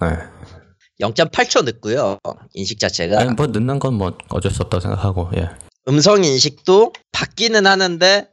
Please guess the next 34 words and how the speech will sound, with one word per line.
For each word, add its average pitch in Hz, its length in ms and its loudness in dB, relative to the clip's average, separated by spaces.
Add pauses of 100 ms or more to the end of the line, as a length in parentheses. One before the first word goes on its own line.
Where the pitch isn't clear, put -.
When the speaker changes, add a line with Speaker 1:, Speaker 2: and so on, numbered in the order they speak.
(120)
Speaker 2:
바로 175 260 0
그 165 140 -12
피드백이 180 480 -10
전달되진 117 580 -6
않는다 107 1500 -2 (280)
또 139 100 8
있고. 98 460 2 (440)
Speaker 1:
한국어 143 540 -2
인식을 101 380 -2
한다는 95 400 -2
건가요? 87 680 -2
영어 92 240 -2
인식을? 98 240 0
Speaker 2:
영어예요. 165 580 6 (240)
Speaker 1:
영어인데 92 480 -2
인식이 90 340 -2
Speaker 2:
네, 120 120 -2
Speaker 1:
됐다. - 180 -4
Speaker 2:
두 175 60 2
단어, 190 440 2 (160)
두 170 140 -10
단어인데 165 1000 2 (280)
인식을 196 420 -2
하면 202 240 0
이제 127 300 -2
그 120 120 -8
피드백이 226 460 0
와야 123 360 4
되잖아요. 98 520 -2
Speaker 1:
그쵸. 92 360 -2 (480)
Speaker 2:
전혀 120 220 -4
피드백이 180 480 0
안 92 240 -6
보여. 92 440 -2